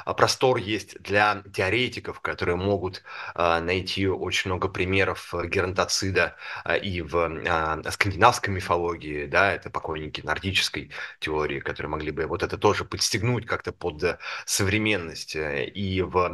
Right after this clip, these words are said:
Российской империи в конце девятнадцатого века тоже во многих её, а, уголках даль-, далёких, да,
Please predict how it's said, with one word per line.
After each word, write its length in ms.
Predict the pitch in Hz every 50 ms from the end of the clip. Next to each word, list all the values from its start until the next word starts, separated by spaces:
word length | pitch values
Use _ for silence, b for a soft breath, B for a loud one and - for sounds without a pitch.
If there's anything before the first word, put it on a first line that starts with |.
| 87 87 87
Российской 380 | 95 95 - - 92 - -
империи 400 | 107 98 120 120 120 113 113 110
в 180 | 101 90 101 101
конце 260 | 98 113 104 104 107
девятнадцатого 540 | 107 123 - - 185 185 180 - - 127 113
века 280 | 95 92 87 - - -
тоже 280 | 110 120 127 101 92
во 100 | 82 80
многих 420 | 80 80 82 82 82 - - - 87
её, 320 | 82 82 80 76 76 - B B B B B B B
а, 320 | 80 82 82 78 76 80 - -
уголках 640 | - 107 101 110 101 - - 139 151 151 - - -
даль-, 180 | 92 98 107 -
далёких, 600 | 107 127 117 110 107 92 - - - 73 69 78
да, 260 | 98 107 113 110